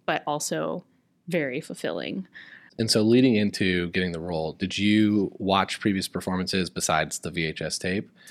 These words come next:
Speaker 2: Or
Speaker 1: Yeah.
Speaker 2: did you come in and wanna kinda do your own thing
Speaker 1: I,
Speaker 2: completely?
Speaker 1: it was c-, sort of, I'd say fifty fifty. I, I wanted to be informed about, you know, I, I read the T S Eliot poems. I tried to sort of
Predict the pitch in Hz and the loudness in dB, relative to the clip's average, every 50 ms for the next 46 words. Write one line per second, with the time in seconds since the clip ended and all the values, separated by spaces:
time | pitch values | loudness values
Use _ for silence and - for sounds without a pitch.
0 | - - - - - - _ _ _ _ - - 208 262 269 254 247 240 220 202 | -18 -16 -16 -18 -18 -20 _ _ _ _ 0 4 4 6 6 6 4 4 4 4
1 | 190 180 180 175 - - - - - - - 139 117 117 113 113 110 104 98 95 | 6 6 6 4 2 0 -2 -8 -4 2 4 6 6 6 6 6 4 4 4 2
2 | 98 95 92 - - 95 90 82 92 87 90 85 82 80 - 82 76 73 69 76 | 2 2 2 0 0 0 0 2 2 2 2 0 -2 -4 -4 -6 -6 -6 -8 -10
3 | 78 - _ _ - - 294 302 320 320 - - 202 - - - - 320 349 339 | -14 -18 _ _ -4 -2 -2 0 0 0 0 2 0 0 0 0 2 2 2 2
4 | 311 - - - 311 - - 349 359 339 330 277 - _ - 247 254 247 - 277 | 0 -2 -4 -4 -2 0 0 2 2 2 0 -2 -4 _ -2 -2 -2 0 0 -2
5 | 247 262 254 240 247 233 202 - 196 175 - - - 156 151 156 160 170 - - | 0 0 -2 -2 -2 -2 -2 -2 -2 -4 -2 -2 -2 -2 0 0 0 -2 0 0
6 | 214 214 220 226 226 240 233 - - 202 175 202 196 190 180 - 180 175 156 - | 0 0 2 2 0 0 0 0 0 0 2 2 2 2 2 0 0 -2 -2 -2
7 | - 170 165 156 156 160 175 190 196 190 185 170 151 170 156 147 147 156 156 151 | -2 0 0 2 2 2 2 2 2 2 0 0 0 0 0 2 2 0 0 -2
8 | - - - - - 185 175 160 160 151 151 151 151 151 147 - 165 165 165 156 | -6 -8 -12 -6 -2 -2 0 0 0 0 2 2 0 0 -2 -2 -2 -2 -2 0
9 | 165 156 156 156 151 156 180 170 165 170 165 165 - - 196 170 170 170 - 165 | -2 -2 -2 -2 -4 -2 -2 -2 0 -2 -4 -6 -4 -2 -2 0 0 0 -2 -2
10 | 160 160 165 170 - - - 170 156 156 151 156 151 160 156 - 165 165 - - | 0 0 -2 -2 -2 -2 -2 -2 0 0 0 0 0 0 0 -2 -2 -4 -2 -2
11 | 196 185 202 196 240 233 - - 208 190 175 165 160 151 - | -2 -2 0 0 -2 -2 -2 -2 -2 0 0 -2 -2 -4 -8